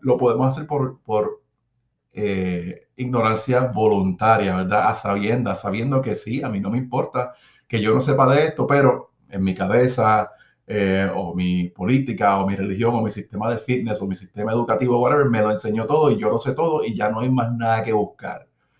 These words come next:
Así que, pues, o a veces lo hacemos en el nombre del progreso, ¿verdad? Eh,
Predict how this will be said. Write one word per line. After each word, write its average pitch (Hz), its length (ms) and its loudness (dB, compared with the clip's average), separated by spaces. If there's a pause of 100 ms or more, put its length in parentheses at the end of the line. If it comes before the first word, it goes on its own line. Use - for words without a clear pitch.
(140)
Así 107 260 -6
que, 104 100 0
pues, - 240 -6 (360)
o 170 360 2 (440)
a 147 100 4
veces 185 220 2
lo 190 80 4
hacemos 190 320 0
en 131 80 0
el 110 100 -2
nombre 101 260 0
del 110 120 2
progreso, 98 500 -2
¿verdad? 113 460 2
Eh, 95 560 -2